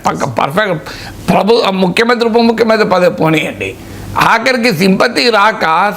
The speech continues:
సొంతగా ఎమ్మెల్యేగా కూడా ఓడిపోయారు. So, అన్ని యొక్క స్టాండర్డ్ ఫార్ములా ఏమీ లేదు. మీకు, మ్, ఆ, జగన్మోహన్ రెడ్డి, ఆ, చంద్రబాబు నాయుడు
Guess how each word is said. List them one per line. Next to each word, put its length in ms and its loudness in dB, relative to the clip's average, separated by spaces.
సొంతగా 420 2
ఎమ్మెల్యేగా 460 2
కూడా 160 4
ఓడిపోయారు. 440 -4
So, 60 6
అన్ని 320 0
యొక్క 380 -2
స్టాండర్డ్ 800 0
ఫార్ములా 440 2
ఏమీ 180 -2
లేదు. 300 2
మీకు, 420 2
మ్, 180 2
ఆ, 100 0
జగన్మోహన్ 720 2
రెడ్డి, 420 -2
ఆ, 200 0
చంద్రబాబు 340 2
నాయుడు 440 0